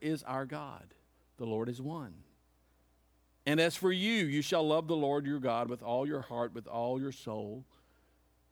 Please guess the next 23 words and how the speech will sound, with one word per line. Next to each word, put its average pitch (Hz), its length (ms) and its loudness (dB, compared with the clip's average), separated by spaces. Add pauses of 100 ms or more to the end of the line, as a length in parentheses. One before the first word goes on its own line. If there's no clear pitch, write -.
(160)
and 120 100 -2
with 110 140 -6
all 107 260 -4
your 117 120 -8
strength." - 760 -14 (2750)
And 123 100 -2
it 117 60 -4
goes 120 240 -6
on. 113 300 -4
This 107 120 -8
prayer 123 280 -4
goes 113 200 -4
on 110 260 -2
to, 98 200 -4 (440)
to 113 120 -6
tell 135 340 0
them 113 280 -4
to 101 180 -6 (200)
teach 175 400 -6
this 131 260 -8
to 139 120 -8
their 120 160 -4
children. 113 460 -10